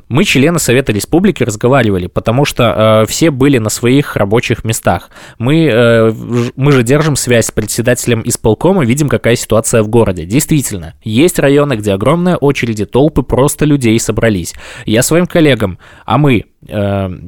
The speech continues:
члены Совета Республики имеем право зайти на любой избирательный участок, чтобы оценить ситуацию, говорю.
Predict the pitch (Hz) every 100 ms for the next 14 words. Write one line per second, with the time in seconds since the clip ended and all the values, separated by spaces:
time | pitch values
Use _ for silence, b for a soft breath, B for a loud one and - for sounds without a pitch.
0 | 110 - 131 151 - 113 127 120 123 -
1 | 104 95 - 98 139 208 - 156 131 117
2 | 113 131 110 101 110 107 98 104 104 -
3 | 98 95 113 113 - - 107 104 101 110
4 | 101 - - 101 90 - 85 80 98 98
5 | 95 85